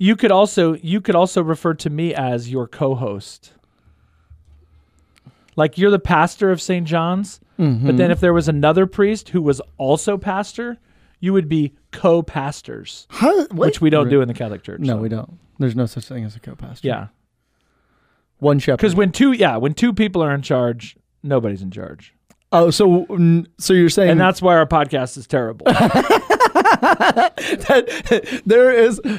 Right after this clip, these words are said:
Speaker 2: well, you're kind of in charge because you ke-, you're
Speaker 1: I mean, from a sca-, yes, from an organizational
Speaker 2: organizational sca-,
Speaker 1: standpoint.
Speaker 2: yes.
Speaker 1: But everyone knows that you're the smarter of the two.
Speaker 2: Uh,
Speaker 1: Everyone knows that your witty banter carries the day.
Speaker 2: Well, it, w-, it's like baseball. Baseball season. <gasps> Oh,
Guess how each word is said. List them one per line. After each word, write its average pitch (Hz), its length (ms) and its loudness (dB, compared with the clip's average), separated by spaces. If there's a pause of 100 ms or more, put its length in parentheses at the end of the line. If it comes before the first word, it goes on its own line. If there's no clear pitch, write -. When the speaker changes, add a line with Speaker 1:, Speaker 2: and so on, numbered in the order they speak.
Speaker 2:
well, 208 280 2
you're 285 220 4
kind 226 380 2
of 170 80 2
in 151 100 0
charge 156 320 0
because 156 340 0
you 202 140 -2
ke-, 196 260 -2
you're 220 300 4
Speaker 1:
I 262 80 2
mean, 277 140 -4
from 254 200 0
a 220 60 4
sca-, - 380 0
yes, 196 300 2
from 196 180 0
an 196 60 -2
organizational 190 840 2
Speaker 2:
organizational 190 60 4
sca-, 190 140 -2
Speaker 1:
standpoint. 202 440 0
Speaker 2:
yes. 139 420 -2 (500)
Speaker 1:
But 175 240 2
everyone 226 380 0
knows 165 240 0
that 156 100 -2
you're 151 180 0
the 139 80 -4
smarter 131 480 -4
of 120 100 -6
the 123 80 -10
two. 120 460 -8 (200)
Speaker 2:
Uh, 175 300 4 (400)
Speaker 1:
Everyone 202 380 2
knows 165 320 2
that 151 80 -2
your 151 220 0
witty 151 340 0
banter 135 680 -4
carries 139 400 0
the 123 100 -6
day. 117 440 -4 (100)
Speaker 2:
Well, - 260 4
it, 214 220 2
w-, 220 300 2
it's 220 180 4
like 233 160 2
baseball. 156 460 2
Baseball 226 400 2
season. 240 480 2
<gasps> - 40 -20
Oh, 254 560 2